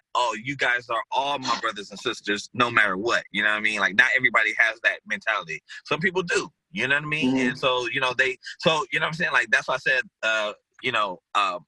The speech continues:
Speaker 1: I'm okay with, you know, somebody walks up to me and kinda says, you know, "Hey, like, what's going on, bro? How you doing?" You know, blah, blah, blah.
Speaker 2: That's
Speaker 1: Or,
Speaker 2: acceptable because
Speaker 1: so
Speaker 2: I,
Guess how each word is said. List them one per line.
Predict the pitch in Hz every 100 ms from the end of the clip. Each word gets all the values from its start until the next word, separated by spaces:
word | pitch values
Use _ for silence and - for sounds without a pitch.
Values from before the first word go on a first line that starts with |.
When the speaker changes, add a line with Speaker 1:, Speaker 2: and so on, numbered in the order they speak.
| -
Speaker 1:
I'm | - 165
okay | 123 - 170
with, | 135 113 98 -
you | 113
know, | 101
somebody | - 127 107
walks | 107 -
up | -
to | 104
me | 101 92 - - -
and | 87 101
kinda | 120 107
says, | 104 104 98
you | 101
know, | 92
"Hey, | 92 104
like, | 92 85 92
what's | 107
going | - 113 107
on, | 104
bro? | 98 101
How | 98
you | 95 95
doing?" | 95 95 90 87 -
You | 95
know, | 85 82 - _
blah, | 101 101
blah, | 95
blah. | 98 80
Speaker 2:
That's | 381 466 -
Speaker 1:
Or, | 101 -
Speaker 2:
acceptable | 190 190 139 127 123 107
because | 139 180 175
Speaker 1:
so | 180 -
Speaker 2:
I, | 160